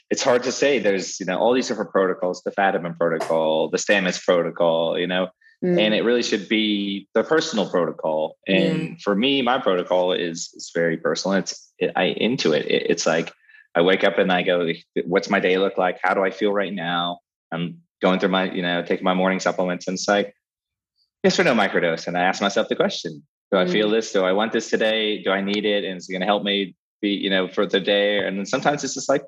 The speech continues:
Speaker 1: I don't even grab it. I go, "I don't need a microdose today," or, "I'm
Speaker 2: Yeah.
Speaker 1: good." Or I like, "No, I've got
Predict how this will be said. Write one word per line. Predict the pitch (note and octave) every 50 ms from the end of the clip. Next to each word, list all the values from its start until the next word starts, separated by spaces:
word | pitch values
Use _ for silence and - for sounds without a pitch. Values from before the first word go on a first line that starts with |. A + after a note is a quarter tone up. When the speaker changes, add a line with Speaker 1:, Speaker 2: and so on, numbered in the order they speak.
| - _ -
Speaker 1:
I | F3
don't | F3 F3 E3+
even | D#3+ D#3 D3
grab | E3 F3 F3 C3
it. | F#2
I | F#2
go, | - - -
"I | G#2 C3+
don't | C#3 B2 G#2+
need | G2 F2+
a |
microdose | F2 F2+ F2+ - F2+ F#2+ F#2+ F2+ -
today," | - G2+ G2+ G2 G2 G2
or, | G2
"I'm | G2 F#2+
Speaker 2:
Yeah. | G2+ C#3
Speaker 1:
good." | A#2+ A2+ A2+ A2 A2 G#2 - _ _ _ _ -
Or | A2+ A#2
I | A#2+ A#2
like, | G#2 G#2 G2+ F#2+ - - - -
"No, | B2 B2 B2 A#2+ A#2
I've | G#2+ G2+ -
got | G2+ F#2 -